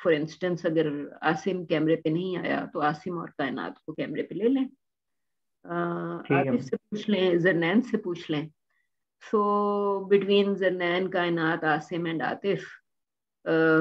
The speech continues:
Speaker 1: और अगर, अ, आस-, अ, जरनैन suppose के अगर available नहीं है, तो मुसव्विर अबरार को अपनी cast में डाल लें, या जवाद को डाल लें। मतलब, आपके पास क्लास में इस वक्त, अ,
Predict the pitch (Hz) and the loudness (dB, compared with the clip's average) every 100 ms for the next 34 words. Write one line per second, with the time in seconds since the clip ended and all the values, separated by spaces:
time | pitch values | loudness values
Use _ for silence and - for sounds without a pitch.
0 | 165 156 - - 165 170 175 160 165 160 | 2 -2 -4 0 2 2 2 2 0 0
1 | 151 160 123 165 160 - 143 147 156 151 | 0 0 0 -2 -2 -8 -4 0 0 0
2 | - 175 190 180 165 175 175 202 180 175 | -8 -8 -4 0 0 0 -2 -6 -6 -6
3 | 170 180 170 160 156 - 160 175 170 165 | -4 0 2 4 4 0 0 0 2 2
4 | 160 180 196 170 135 170 170 170 170 180 | 2 0 -2 -4 -6 -6 -6 -4 0 2
5 | 170 156 156 156 147 196 214 202 190 180 | 2 -2 -4 0 2 0 0 -2 -4 -4
6 | 180 160 - 160 - - 98 85 - _ | -4 -4 -4 -6 -2 -2 -2 -4 -10 _
7 | _ _ _ _ _ 190 220 254 269 277 | _ _ _ _ _ 0 4 6 6 4
8 | 247 - 165 175 170 208 214 - 190 147 | 2 -10 2 4 6 4 0 -2 0 0
9 | 131 160 311 233 226 208 185 180 - 208 | -2 -4 -4 -4 -2 -2 0 -2 -2 0
10 | 208 208 180 160 165 208 196 190 - - | -2 -2 -4 -4 -4 -2 -2 -2 -4 -4
11 | - 170 156 147 | -6 -2 0 0